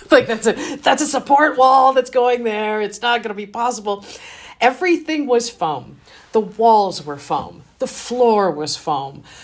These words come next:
The wall was a breakaway wall that was foam. Um, Alex Burdett, our special effects coordinator, uh, was absolutely, uh, fantastic as well, working with us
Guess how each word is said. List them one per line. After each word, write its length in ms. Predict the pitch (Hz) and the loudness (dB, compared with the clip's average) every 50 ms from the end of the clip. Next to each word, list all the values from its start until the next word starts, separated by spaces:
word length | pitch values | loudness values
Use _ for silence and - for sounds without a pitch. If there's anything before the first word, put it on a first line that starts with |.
| - - | -10 -4
The 80 | - 226 | -2 -2
wall 420 | 226 196 220 220 226 226 214 196 | 0 2 2 4 6 6 4 4
was 140 | 196 196 190 | 0 -2 -4
a 40 | 202 | -8
breakaway 540 | 196 - 202 208 214 214 - 180 175 170 160 | -8 -6 -4 -4 -4 -6 -4 -2 0 0 0
wall 380 | 151 147 156 151 151 147 147 | -2 0 0 2 2 2 2
that 120 | 143 147 - | 0 -4 -6
was 180 | 165 156 - | -6 -8 -8
foam. 440 | - - 151 143 139 135 135 139 160 - | -6 -4 -4 -4 -4 -8 -10 -14 -16 -10
Um, 480 | - 185 175 165 160 156 156 156 151 151 | -4 -2 0 2 2 0 0 -4 -8 -4
Alex 300 | - 190 196 196 196 196 | 0 0 2 2 0 -4
Burdett, 320 | - - 175 175 170 170 165 | -8 -8 -4 -2 -2 -2 -2
our 100 | 160 160 | -4 -4
special 340 | - - 180 165 - 165 | -6 -8 -8 -8 -6 -8
effects 300 | 156 151 175 165 165 - | -8 -6 -6 -8 -8 -8
coordinator, 560 | - - - 170 160 156 156 151 156 151 143 143 - - - - - - | -12 -8 -8 -8 -6 -6 -6 -6 -6 -8 -8 -10 -16 -20 -20 -20 -16 -4
uh, 140 | - 170 165 156 | -2 0 0 0
was 160 | 165 170 165 - | -2 -4 -6 -8
absolutely, 800 | - 196 180 - - 185 175 170 - - 170 165 151 147 - - _ | -10 -8 -6 -6 -4 -4 -4 -4 -6 -6 -8 -8 -8 -10 -12 -12 _
uh, 160 | - 165 160 | -10 -10 -10
fantastic 640 | 156 - 180 175 170 - - 175 165 - - 170 - | -10 -10 -10 -10 -8 -4 -2 -2 -2 -2 -4 -6 -8
as 120 | 165 156 - | -8 -6 -4
well, 220 | 165 156 156 147 | -2 -2 -2 -2
working 320 | 147 156 151 156 170 165 | -4 -8 -8 -8 -8 -8
with 180 | 156 151 151 151 | -8 -8 -4 -2
us 360 | 165 151 147 143 - - - | -2 -2 -2 -2 -6 -8 -8